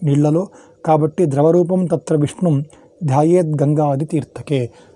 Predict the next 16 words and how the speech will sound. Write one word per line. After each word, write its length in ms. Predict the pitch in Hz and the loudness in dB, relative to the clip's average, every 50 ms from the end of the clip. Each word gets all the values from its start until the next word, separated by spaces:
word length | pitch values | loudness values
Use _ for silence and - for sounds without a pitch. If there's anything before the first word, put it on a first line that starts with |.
| _ 214 147 | _ -6 -4
గంగాది 400 | 151 147 147 156 156 151 151 147 | -2 0 0 0 0 2 0 -2
సర్వ 420 | 143 - 147 131 147 160 185 196 190 - - _ _ _ _ _ _ - | -2 -2 -2 -2 0 2 2 0 0 -2 -10 _ _ _ _ _ _ -2
నదులలో 540 | 165 147 143 160 156 156 151 151 165 196 202 - _ _ _ _ _ _ _ _ _ - - | -2 0 2 4 4 4 4 4 2 0 0 -6 _ _ _ _ _ _ _ _ _ -8 -6
ఆ 140 | 147 139 135 | -4 -4 -4
శ్రీ 220 | - 156 151 147 | -2 -2 -2 0
మహావిష్ణువు 640 | 135 127 123 156 170 170 160 147 - - 170 156 151 | 0 0 0 0 0 0 0 -2 -4 -6 -4 -2 0
యొక్క 420 | 147 147 135 - _ 151 139 135 | 0 0 -2 -4 _ -4 -4 -4
స్మరణ 380 | 117 - - 151 139 147 165 170 | -4 -6 -4 0 0 2 2 2
అనే 280 | 160 156 147 143 143 | 0 0 0 -2 -2
దాన్ని 480 | 139 131 143 139 143 175 175 147 135 139 - - - _ _ _ - _ _ _ - 160 | -2 -2 -2 0 0 0 -2 -2 -2 -4 -8 -18 -20 _ _ _ -20 _ _ _ 2 2
చేయాలి 580 | 165 175 170 165 160 156 156 156 147 151 180 - - - - - - - | 4 4 4 4 4 4 4 2 2 0 -4 -10 -20 -20 -20 -14 -6 -2
అనే 220 | 151 156 156 151 | 2 2 4 4
విషయం 480 | 143 135 131 147 156 175 151 131 143 - - - - _ _ _ _ - - | 2 0 0 0 0 2 0 -2 -4 -8 -12 -20 -20 _ _ _ _ -8 -8
అక్కడ 440 | - - - 156 143 135 135 135 143 | -8 -4 0 0 0 0 0 -4 -6
చెప్తూ 420 | - - - - 127 - _ - 151 | -10 -10 -6 -6 -6 -4 _ 0 0
ఉన్నారు. 420 | 151 147 143 143 139 139 156 180 | 0 2 0 0 0 -2 -2 -4